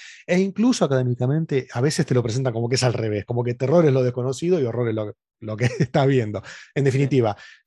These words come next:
Speaker 1: eso sería el espíritu de la diferenciación ahí. Em, des-, a ver,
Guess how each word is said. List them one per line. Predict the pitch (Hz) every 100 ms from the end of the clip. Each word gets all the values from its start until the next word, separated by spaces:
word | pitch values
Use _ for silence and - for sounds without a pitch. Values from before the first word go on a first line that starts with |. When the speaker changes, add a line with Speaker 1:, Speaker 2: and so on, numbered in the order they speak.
| _
Speaker 1:
eso | 160 151
sería | 131 127 127
el | 113 117
espíritu | 107 - 120 120
de | 107
la | 104 110
diferenciación | 110 104 101 107 110 104
ahí. | 98 - - - - _ _ _
Em, | - 135 131 127 131 131 _ _ _ -
des-, | 131 147 _
a | -
ver, | 175 151